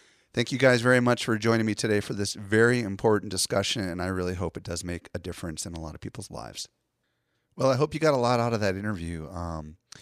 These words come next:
you might not have thought at the beginning of the interview that, uh, there'd be anything relevant for us as marketers and business owners, uh, when it comes to fear, but I think indeed there really is a lot of relevancy there.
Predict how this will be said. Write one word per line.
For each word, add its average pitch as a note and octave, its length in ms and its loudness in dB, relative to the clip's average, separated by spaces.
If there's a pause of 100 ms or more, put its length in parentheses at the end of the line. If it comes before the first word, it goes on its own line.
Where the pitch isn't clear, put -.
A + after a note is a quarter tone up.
(720)
you G#2+ 160 -6
might A#2+ 180 2
not A2+ 160 0
have G2+ 80 -8
thought G#2+ 220 2
at G2 80 -4
the - 80 -12
beginning G2 320 -4
of F2 60 -4
the F2 80 -4
interview F2 320 -6
that, E2 360 -6
uh, E2+ 120 -4
there'd E2+ 180 -8
be F#2+ 140 -8
anything F2+ 360 -8
relevant E2+ 640 -4
for E2+ 400 -2
us F2 240 -4
as E2 180 -6
marketers E2+ 540 -6
and D#2 140 -12
business F#2 340 -6
owners, D#2+ 380 -6 (500)
uh, F2+ 180 -2
when F#2+ 140 -4
it F2+ 80 -8
comes - 220 -10
to F2+ 80 -14
fear, G2+ 240 -4
but F2+ 100 -6
I F#2+ 100 -2
think - 220 -8
indeed F#2+ 520 -10
there F#2+ 180 -8
really F#2 220 -4
is F2+ 100 -4
a E2 80 -6
lot E2 340 -6
of F2 140 -10
relevancy E2 540 -6
there. C#2+ 280 -14